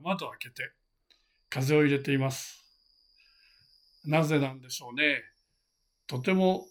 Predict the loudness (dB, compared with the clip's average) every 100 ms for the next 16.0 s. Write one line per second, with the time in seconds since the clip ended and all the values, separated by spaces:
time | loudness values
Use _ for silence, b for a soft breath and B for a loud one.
0 | -4 2 2 2 -2 -4 -6 -4 -2 -4
1 | -10 -14 -16 -20 _ _ _ _ _ _
2 | _ _ b b b b b b b b
3 | b b -4 2 4 2 -2 -4 0 2
4 | 2 0 -4 -4 0 2 0 -4 -20 -20
5 | -20 _ _ _ -20 B B B B B
6 | B B B B B -20 -4 0 2 2
7 | 0 0 -6 -18 -20 -16 -8 -6 -2 0
8 | 0 0 0 0 0 -2 -2 0 2 2
9 | 2 0 0 2 0 -2 -4 -4 -2 -4
10 | -2 -2 -4 -14 B B B B B B
11 | B B B -6 0 2 4 4 4 4
12 | 2 -2 -8 -8 -10 -6 -4 -6 -10 -20
13 | -20 -20 B B B B B B B B
14 | -4 -2 0 0 0 2 2 2 2 2
15 | 0 -4 -8 -6 -2 0 0 0 -2 -4